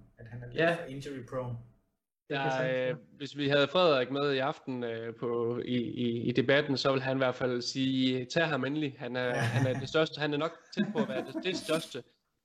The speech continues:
Speaker 3: det største flop i Barcelonas historie nogensinde,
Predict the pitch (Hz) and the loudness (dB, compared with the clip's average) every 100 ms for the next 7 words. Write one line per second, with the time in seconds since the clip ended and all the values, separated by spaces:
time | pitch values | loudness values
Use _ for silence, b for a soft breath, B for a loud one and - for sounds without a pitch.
0 | - 202 175 - 151 147 139 - 143 151 | -4 -2 -4 -2 -2 -2 -8 -2 -2 -2
1 | - 123 131 120 147 160 156 - - 175 | -10 -8 -8 -2 0 2 0 -2 0 4
2 | 131 113 - _ _ _ - 143 165 196 | 4 2 -10 _ _ _ -4 6 8 8
3 | - 131 139 | 4 2 0